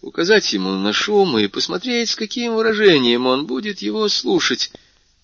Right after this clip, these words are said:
Но не значило ли это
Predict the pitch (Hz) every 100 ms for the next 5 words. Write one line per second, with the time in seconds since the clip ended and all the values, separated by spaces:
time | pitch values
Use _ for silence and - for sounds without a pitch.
0 | _ _ _ - - 95 87 82 85 82
1 | 82 78 82 85 85 - - 87 85 82
2 | 80 80 85 -